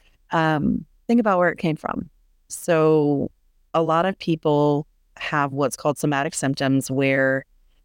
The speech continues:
if something's wrong, they feel it in their body. So like a little kid, most little kids, if something's wrong, the first thing they say is, "My tummy hurts."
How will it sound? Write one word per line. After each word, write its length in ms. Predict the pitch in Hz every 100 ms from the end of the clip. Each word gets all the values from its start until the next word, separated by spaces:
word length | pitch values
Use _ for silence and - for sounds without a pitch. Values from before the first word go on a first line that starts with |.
| _
if 120 | - 151
something's 480 | 170 156 151 147
wrong, 300 | 151 151 147
they 120 | 139 139
feel 280 | - 135
it 80 | 127
in 80 | 120
their 120 | 123
body. 400 | - - - - -
So 300 | - 147 147
like 160 | 147
a 40 | 151
little 160 | 135
kid, 320 | 135 139 120 - _ _ _
most 220 | 165 175
little 120 | 180 175
kids, 240 | 170 160
if 80 | 151
something's 400 | 151 147 147 -
wrong, 240 | 131 135
the 60 | 143
first 240 | - 135
thing 120 | 135
they 100 | 135
say 280 | 151 120 117
is, 120 | 123 160
"My 80 | 170
tummy 220 | 240 214
hurts." 420 | - 58 - -